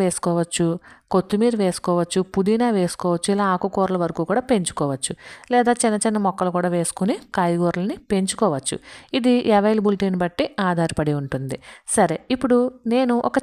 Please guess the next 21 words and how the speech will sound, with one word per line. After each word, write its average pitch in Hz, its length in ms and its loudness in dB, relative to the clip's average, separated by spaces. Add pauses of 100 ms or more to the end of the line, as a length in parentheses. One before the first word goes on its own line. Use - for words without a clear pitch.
చిన్న 269 300 0
బడ్జెట్ 190 300 -2
ప్లాన్ 180 220 0
వేశానండి. 170 500 -2 (100)
అంటే 180 160 -2 (100)
మిమ్మల్ని 214 300 0 (140)
ఇలానే 233 400 2
వేసుకోమని 196 500 -2
అయితే 175 200 -6
చెప్పట్లేదు, 165 600 -2 (600)
మీ 233 180 4
అవైలబిలిటీని 202 640 2
బట్టి, 180 200 -2 (120)
మీ 247 80 2 (120)
ఖర్చులను 214 520 2
బట్టి 196 240 0 (180)
మీరు 190 200 2 (140)
ఒక 185 180 -2
బడ్జెట్ 160 340 0
ప్లాన్ 202 220 0
వేసుకోండి. 151 540 -2